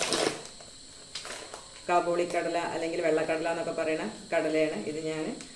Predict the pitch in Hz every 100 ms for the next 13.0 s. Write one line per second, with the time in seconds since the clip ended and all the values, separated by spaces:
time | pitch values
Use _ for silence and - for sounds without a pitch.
0 | - 160 165 - - 160 160 160 160 156
1 | 143 - 127 151 151 240 - - - -
2 | - - - 151 156 175 254 - - -
3 | 160 165 160 - 147 143 - - - 170
4 | 175 - 170 170 170 165 170 165 170 160
5 | 151 151 139 - - 151 165 170 - 156
6 | 156 170 - 170 165 165 175 151 - 160
7 | 143 165 160 147 147 - 165 151 170 -
8 | - - - 180 175 190 185 175 170 -
9 | - 165 165 156 180 175 151 160 156 156
10 | 143 143 135 156 143 156 160 147 151 -
11 | 160 151 147 147 147 151 160 170 180 135
12 | - 165 165 175 160 156 170 135 -